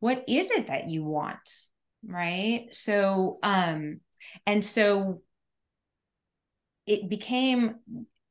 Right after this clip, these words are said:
kind of a, a game of mediocrity. Like, you got people back to baseline, or you got them within normal limits, but within normal limits was mediocre.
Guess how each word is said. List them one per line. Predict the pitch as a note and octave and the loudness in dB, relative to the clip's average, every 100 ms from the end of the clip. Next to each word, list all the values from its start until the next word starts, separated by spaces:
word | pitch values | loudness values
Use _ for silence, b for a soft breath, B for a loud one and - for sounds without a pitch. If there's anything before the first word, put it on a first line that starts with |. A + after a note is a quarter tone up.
| _ _ _ _ - | _ _ _ _ -4
kind | A3+ | 0
of | G3+ | 2
a, | F3+ D3+ - | 0 -4 -6
a | F#3 | -2
game | G3 G#3+ G3+ | 2 4 4
of | F3+ | 2
mediocrity. | E3+ D#3+ D#3+ G3 F3+ - - - | -2 0 0 -2 -4 -6 -10 -12
Like, | - E3 E3+ | -8 -6 -4
you | F#3 | 0
got | G3+ G#3+ A#3 | 2 2 0
people | A3 E3+ | -2 0
back | F3 G#3 - | 2 2 0
to | E3 | -4
baseline, | E3+ A3+ D4+ D#3+ D3 D3 G3 A3+ _ b b b b b | -2 -2 -2 -6 -6 -6 -8 -10 _ b b b b b
or | F3 | -2
you | F3+ F3+ | 0 2
got | G3+ G#3 | 2 2
them | A3+ G3+ | 0 0
within | F3+ F3+ A#3 C4+ A3 | 0 2 2 6 4
normal | G3+ G3+ G3 E3+ | 4 0 -2 -2
limits, | A#3 G4 - - | -2 -2 -6 -6
but | A3 G3+ | -2 0
within | A3 B3 C#4 | 2 0 -2
normal | C4+ B3+ A3+ | 0 0 0
limits | A3 D4+ A3+ A3 - - - - | 0 0 -2 -4 -8 -10 -14 -8
was | F#3+ F#3+ A3+ A#3+ A#3 | -2 0 2 0 0
mediocre. | G#3 G#3+ G3+ B3+ D#4 - - | -2 0 0 -2 -4 -10 -14